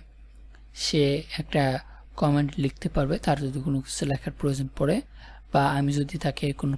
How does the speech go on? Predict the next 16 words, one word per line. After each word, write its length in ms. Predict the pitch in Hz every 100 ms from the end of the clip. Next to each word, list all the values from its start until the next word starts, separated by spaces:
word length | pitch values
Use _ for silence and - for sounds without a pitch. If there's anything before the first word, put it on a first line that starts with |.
| -
প্রশ্ন 300 | 151 - 185
করে 220 | 160 139
থাকি 400 | 131 135 - 226 - - - -
যে 120 | 180 -
এই 140 | 160 151
উত্তরটাকে 600 | 147 - 147 147 135 139
দিতে 300 | 139 143 165
হবে, 380 | 147 135 175 294 - - -
তো 60 | - 170
এখানে 300 | 160 170 156
সে 300 | 139 - 147
সেই 240 | 135 - 139
উত্তরটা 460 | 131 - - -
দিবে। 360 | 135 131 143 214 - - -
পাশাপাশি 520 | - 151 180 147 143 139
এখানে 340 | - 156 254